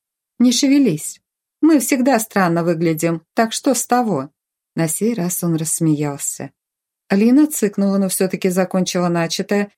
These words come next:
и отступила с победным видом. «Ну вот, теперь красивый», провозгласила гордо, довольная своей работой. Линдон закатил глаза. «Ты бы поосторожнее со словами.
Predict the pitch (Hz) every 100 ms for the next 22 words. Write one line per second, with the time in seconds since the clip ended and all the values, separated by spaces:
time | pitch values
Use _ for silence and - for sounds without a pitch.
0 | - 247 277 - 277 269 202 226 - 196
1 | 160 156 175 156 156 151 151 151 _ _
2 | _ _ - 262 359 170 170 165 - _
3 | _ - 233 226 294 403 - 170 - -
4 | 165 160 160 - _ _ _ 175 180 170
5 | 165 175 - 180 165 151 160 233 190 139
6 | 143 _ 165 156 156 151 160 156 170 165
7 | 165 185 156 131 - - - _ _ _
8 | _ _ _ 180 175 165 151 262 190 160
9 | 147 - 160 147 156 156 - 139 151 _
10 | _ _ _ _ _ _ - 156 156 160
11 | 175 170 160 170 165 214 285 233 - 185
12 | - 165 151 147 151 151 156